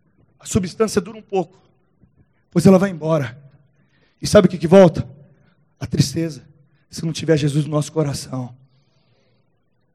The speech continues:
Acorde. Não é a mente, é Jesus, é a palavra, é praticar essas coisas,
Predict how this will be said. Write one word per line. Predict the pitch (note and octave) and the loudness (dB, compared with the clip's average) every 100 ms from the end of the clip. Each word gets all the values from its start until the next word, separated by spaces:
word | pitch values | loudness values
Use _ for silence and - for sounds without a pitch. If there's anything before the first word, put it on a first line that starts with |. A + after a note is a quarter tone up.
| _ _ _ _ _ _ _ _ _ _ _ _ _ _ _ _ _ _ _ _ _ _ _ _ _ _ _ _ _ _ _ _ _ | _ _ _ _ _ _ _ _ _ _ _ _ _ _ _ _ _ _ _ _ _ _ _ _ _ _ _ _ _ _ _ _ _
Acorde. | _ - F3+ F3+ D#3+ E3 D#3 _ _ _ _ _ _ _ _ _ _ _ _ | _ -8 -4 -4 -6 -12 -14 _ _ _ _ _ _ _ _ _ _ _ _
Não | E3+ F#3 | -12 -4
é | |
a | G#3 | -4
mente, | F3 G3+ G#3 - G#3+ F3 - _ _ _ _ _ _ _ _ _ - | -4 -6 -6 -8 -8 -10 -12 _ _ _ _ _ _ _ _ _ -8
é | D#3 | -6
Jesus, | G#3 - A3 A3+ E3+ - - - _ _ _ _ _ | -4 -4 -2 -2 -6 -14 -18 -20 _ _ _ _ _
é | F3+ | 0
a | G#3 | 0
palavra, | - F3+ F#3+ G#3+ F#3 E3+ - _ _ _ _ _ _ _ _ _ - | 2 0 2 2 0 -6 -10 _ _ _ _ _ _ _ _ _ -14
é | |
praticar | D#3+ A#3 - G#3 A3+ | -2 -2 -2 -2 -4
essas | G#3+ A3 - | -4 -8 -6
coisas, | A#3 B3 A3 D3 - - | 6 6 6 -2 -20 -20